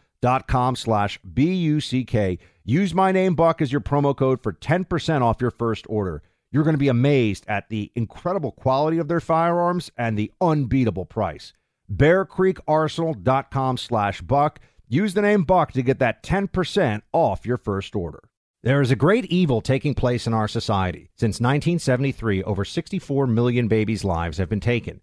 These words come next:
Preborn is dedicated to saving these precious lives, and every day the staff members at Preborn clinics rescue two hundred babies and help women in crisis by sharing light, love, and a free ultrasound.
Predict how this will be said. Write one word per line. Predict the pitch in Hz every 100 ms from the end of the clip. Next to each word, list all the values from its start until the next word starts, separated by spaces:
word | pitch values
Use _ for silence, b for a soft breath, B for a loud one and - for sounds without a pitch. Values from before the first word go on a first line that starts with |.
| -
Preborn | 151 180 156 143 135
is | 107
dedicated | 101 117 - 104 90
to | 95
saving | - 147 156 165
these | 147 -
precious | 139 - 135
lives, | 131 107 80 80 -
and | 104
every | 123 185
day | 156 123 113
the | 101
staff | - 127 127 123
members | 117 110 -
at | 101 -
Preborn | - 156 151 151 139
clinics | 123 104 -
rescue | 110 113 - 101
two | - 190 202
hundred | - 160 147 117
babies | 113 101 101 98 - -
and | 117
help | 147 185 -
women | 170 208
in | 202
crisis | 139 117 139 -
by | 117
sharing | - 127 104 90
light, | 107 143 170 123
love, | 127 135 143 120
and | 127 120
a | 123
free | - 131 120 107
ultrasound. | 110 107 110 - 92 78